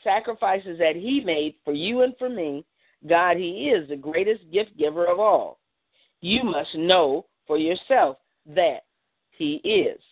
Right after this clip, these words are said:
As a reminder, just as much as our God is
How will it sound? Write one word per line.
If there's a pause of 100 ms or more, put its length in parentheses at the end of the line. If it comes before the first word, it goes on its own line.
(1300)
As
a
reminder,
just
as
much
as
our
God
is